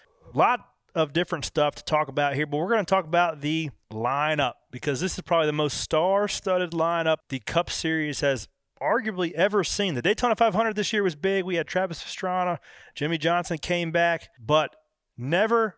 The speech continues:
I don't, I don't know how long has ever there been two F one world champions lined up on the grid in, like, the modern era. I mean, I'm sure, you know, Mario Andretti and, you know, another F one world champion might have showed up, but it's almost unprecedented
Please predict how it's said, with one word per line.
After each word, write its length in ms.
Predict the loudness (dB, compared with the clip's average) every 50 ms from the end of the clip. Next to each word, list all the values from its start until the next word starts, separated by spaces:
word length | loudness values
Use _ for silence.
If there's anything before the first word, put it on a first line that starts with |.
| _ _ -8
I 100 | -6 -6
don't, 300 | -6 -6 -8 -12 -14 -20 _ -20 _ _ _ -10
I 60 | -6
don't 160 | -6 -6 -4
know 160 | -4 -4 -6 -4
how 220 | -4 -4 -4 -2
long 380 | -2 -2 -2 -4 -4 -6 -8 -14 _ _ _ _ _ _ _ _ _ -12
has 220 | -6 -6 -6 -6 -4 -2
ever 360 | -2 -2 -2 -2 -4 -4 -6 -6
there 140 | -4 -4 -4
been 360 | -2 -2 -2 -2 -4 -8 -10 _ -8
two 300 | -4 -2 0 0 0 0
F 220 | -2 -2 -4 -4 -4
one 380 | -2 0 0 0 -2 -4 -8 _ _ _ _ _ _ -12
world 300 | -6 -2 0 0 0 -2
champions 520 | -2 -4 -4 -4 -4 -4 -4 -4 -4 -4 -4
lined 200 | -2 -2 -2 -2
up 100 | -2 -4
on 100 | -4 -4
the 80 | -6
grid 360 | -6 -4 -4 -2 -2 -4 -6 _ _ _ _ _ _ _ _ _ _ _ -2
in, 160 | -2 0 2 2
like, 200 | 2 2 2 0
the 80 | 0
modern 380 | 2 2 2 2 0 0 0 0
era. 180 | 0 0 0
I 40 | -2
mean, 140 | -4 -4 -6
I'm 120 | -6 -6
sure, 260 | -6 -8 -8 -8 -10 _ -12
you 100 | -12 -12
know, 140 | -12 -12 -14 -18 _ _ _ _ _ _ _ _ -10
Mario 380 | -4 -2 0 0 0 0 -2 -4
Andretti 400 | -4 -2 -2 -2 -2 -2 -4 -6
and, 160 | -8 -10 -14 _ -12
you 80 | -10
know, 60 | -8 -6
another 280 | -4 -4 -4 -4 -4
F 240 | -6 -8 -8 -8 -8
one 140 | -10 -8 -6
world 160 | -6 -8 -8
champion 300 | -8 -10 -10 -8 -4 0
might 80 | 0 0
have 80 | 0
showed 220 | 2 0 2 2 2
up, 180 | 0 0 2
but 260 | 2 2 2 2 -2 _ _ _ -2
it's 220 | -2 0 2 4
almost 300 | 4 4 4 4 2 2
unprecedented 680 | 0 0 2 2 0 0 0 0 -2 0 0 -2 -4